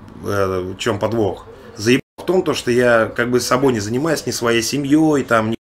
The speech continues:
только чисто все для бригады. Это правда. Клянусь за, за сказанное свое слово, клянусь.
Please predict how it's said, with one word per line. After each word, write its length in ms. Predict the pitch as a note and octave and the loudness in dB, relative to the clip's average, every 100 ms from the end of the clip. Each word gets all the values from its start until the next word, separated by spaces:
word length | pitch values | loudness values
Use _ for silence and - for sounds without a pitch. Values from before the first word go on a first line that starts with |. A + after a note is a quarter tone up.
| _ - | _ -6
только 180 | C#3+ C#3+ | -4 -2
чисто 280 | - C#3+ - | -4 -4 -6
все 180 | - B2 | -6 -2
для 120 | B2+ | -2
бригады. 400 | A#2 A2 G#2+ G2 | 0 0 -2 -2
Это 120 | A2 | -4
правда. 380 | C#3 C#3 G#2+ - - - - | 0 2 2 -4 -16 -20 -20
Клянусь 600 | - C3 C3+ D#3+ D3+ G#2+ - _ | 0 2 6 6 4 0 -8 _
за, 340 | G#2 A#2 G#2+ A2+ | -4 -2 -2 -2
за 140 | B2+ | -4
сказанное 400 | - C#3 C3 A2+ | -2 -2 -2 -6
свое 220 | G2+ A2 | -6 -6
слово, 360 | G#2 D3+ F3 - - - - | -2 -2 0 -4 -10 -20 -10
клянусь. 480 | A2 A2+ A#2+ F2 | -4 -2 -2 -4